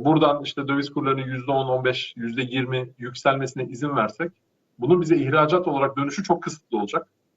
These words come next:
Çünkü zaten küresel talep, e, sınırlı, sınırda ilerliyor. Ama bunun yaratacağı enflasyon maliyeti ile mücadele etmek için hem faizleri hem de kredi kısıtlarını daha uzun süre korumamız gerekecek. Yani enflasyonla mücadelede çok büyük bir bedel ödeyeceğiz.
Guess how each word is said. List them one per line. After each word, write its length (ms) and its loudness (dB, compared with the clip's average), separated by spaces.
Çünkü 180 -6
zaten 280 4
küresel 320 0
talep, 300 0
e, 60 -18
sınırlı, 440 -4
sınırda 400 0
ilerliyor. 480 0
Ama 240 6
bunun 160 4
yaratacağı 440 4
enflasyon 600 0
maliyeti 600 2
ile 180 4
mücadele 440 6
etmek 280 -2
için 240 -4
hem 200 4
faizleri 480 2
hem 140 4
de 80 6
kredi 260 2
kısıtlarını 320 -2
daha 160 8
uzun 160 0
süre 160 0
korumamız 380 2
gerekecek. 340 -6
Yani 180 4
enflasyonla 680 0
mücadelede 460 2
çok 220 2
büyük 160 -8
bir 120 -8
bedel 240 2
ödeyeceğiz. 460 -6